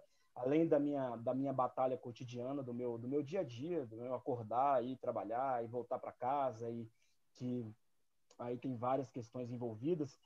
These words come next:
agora eu também tenho um Black Talk, que é um outro front, né? Que é uma outra, uma outra, uma outra trincheira, onde eu entro também pra, é, continuar, dar continuidade à luta. Então,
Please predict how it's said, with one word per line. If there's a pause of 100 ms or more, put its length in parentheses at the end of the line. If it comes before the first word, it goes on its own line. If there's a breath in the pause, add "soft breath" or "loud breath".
(120)
agora
eu
também
tenho
um
Black
Talk,
que
é
um
outro
front,
né?
Que
é
uma
outra, (320 soft breath)
uma
outra, (800)
uma
outra
trincheira,
onde
eu
entro
também
pra, (160)
é, (280)
continuar,
dar
continuidade
à
luta.
Então,